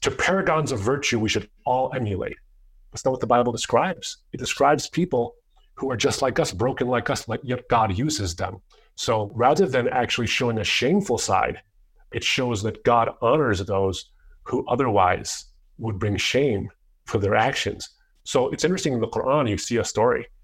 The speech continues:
where Abraham takes his son up a mountain. They don't, they think it's Ishmael. We think it's Isaac, of course. That isn't important. The Quran says he takes his son up a mountain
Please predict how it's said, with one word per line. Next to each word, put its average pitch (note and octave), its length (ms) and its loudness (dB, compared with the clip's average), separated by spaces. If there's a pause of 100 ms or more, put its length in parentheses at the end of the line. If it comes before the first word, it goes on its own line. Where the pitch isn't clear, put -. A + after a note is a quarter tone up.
(260)
where A2 380 0
Abraham G#2 640 0
takes - 240 -6
his - 160 -2
son G2 380 -2 (120)
up - 120 -6
a D#3 40 2
mountain. G#2+ 460 -2 (160)
They A2+ 100 0
don't, C3+ 180 0
they A#2+ 140 2
think A#2+ 180 0
it's - 280 -2
Ishmael. G2+ 480 0
We G#2 120 0
think G#2+ 200 -4
it's A2 120 0
Isaac, F#2 300 -2
of F#2 100 -16
course. F#2+ 340 -2 (340)
That A#2+ 100 0
isn't F#2+ 220 0
important. F#2+ 480 -2 (540)
The A#2 100 -2
Quran A#2+ 400 0
says A2 180 0
he G#2 120 -4
takes A#2+ 260 -6
his D#3 120 0
son A#2+ 320 0
up A2+ 120 -4
a A#2+ 40 0
mountain G#2+ 460 -2